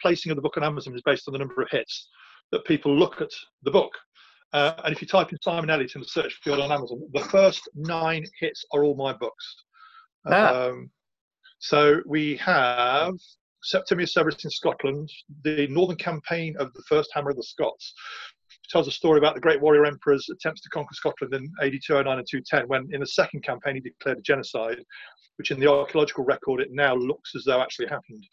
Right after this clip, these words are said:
Speaker 1: Um, and that was an Amazon number one bestseller for two weeks last year around the world in, um, uh,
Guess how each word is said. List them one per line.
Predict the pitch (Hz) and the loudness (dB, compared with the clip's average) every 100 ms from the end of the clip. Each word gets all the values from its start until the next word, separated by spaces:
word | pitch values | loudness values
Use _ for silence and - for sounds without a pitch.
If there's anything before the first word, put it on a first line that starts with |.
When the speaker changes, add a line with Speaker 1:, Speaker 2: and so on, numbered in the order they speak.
| - - - _ - | -20 -20 -20 _ 0
Speaker 1:
Um, | 135 131 135 135 | 2 4 2 0
and | - | 2
that | 165 | 2
was | 147 160 | 2 0
an | |
Amazon | 156 139 143 | 0 0 -2
number | 147 143 | 0 4
one | 139 131 | 4 4
bestseller | 151 - - - 160 147 131 | -2 -2 -12 0 2 2 -6
for | 123 - | -8 -2
two | 156 | 0
weeks | 151 - | 0 -2
last | 123 - 123 | -6 -4 -4
year | 123 | 0
around | 131 127 | 0 -2
the | 131 127 | -4 -4
world | 127 123 117 - | 0 2 0 0
in, | 127 123 120 | -4 -4 -8
um, | 123 123 123 123 - - - - _ _ - | -2 -2 -4 -10 -20 -20 -20 -20 _ _ -2
uh, | 123 123 156 | 2 2 0